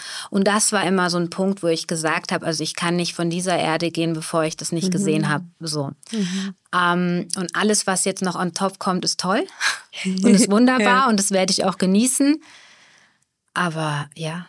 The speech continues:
Speaker 2: Ja.
Speaker 1: es ist so, es darf jetzt alles so kommen, wirklich so, wie's
Speaker 2: Mhm.
Speaker 1: kommen darf und
Speaker 2: Ja.
Speaker 1: soll und dann passt's auch.
Speaker 2: Ja.
Speaker 1: Genau,
Speaker 2: Ah,
Speaker 1: und
Speaker 2: ist
Speaker 1: das
Speaker 2: so
Speaker 1: ist
Speaker 2: schön.
Speaker 1: halt wirklich so, ähm,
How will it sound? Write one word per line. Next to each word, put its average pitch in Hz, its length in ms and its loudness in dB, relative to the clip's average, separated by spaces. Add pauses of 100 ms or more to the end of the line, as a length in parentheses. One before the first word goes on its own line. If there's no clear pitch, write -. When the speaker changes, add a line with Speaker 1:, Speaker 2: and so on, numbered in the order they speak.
(220)
Speaker 2:
Ja. 196 280 -2
Speaker 1:
es 185 200 -4
ist - 160 -4
so, 165 300 -6 (120)
es 175 200 0
darf 185 300 0
jetzt 196 200 -4
alles 180 300 0
so 185 140 -4
kommen, 175 560 -4
wirklich 190 420 -2
so, 175 200 -4
wie's 190 280 0
Speaker 2:
Mhm. 196 240 -4
Speaker 1:
kommen 170 480 -4 (400)
darf 226 360 -2
und 180 160 -4
Speaker 2:
Ja. 190 60 -4
Speaker 1:
soll 196 320 2
und 190 120 -2
dann 170 180 -2
passt's 175 320 -4
auch. 160 260 -8
Speaker 2:
Ja. 190 280 -4 (320)
Speaker 1:
Genau, 175 240 -4
Speaker 2:
Ah, 190 80 0
Speaker 1:
und 190 60 0
Speaker 2:
ist 165 80 0
Speaker 1:
das 185 120 0
Speaker 2:
so 180 80 -4
Speaker 1:
ist - 40 -4
Speaker 2:
schön. 175 140 -2
Speaker 1:
halt 185 200 -2
wirklich 190 360 -4
so, 185 380 0
ähm, 180 540 -4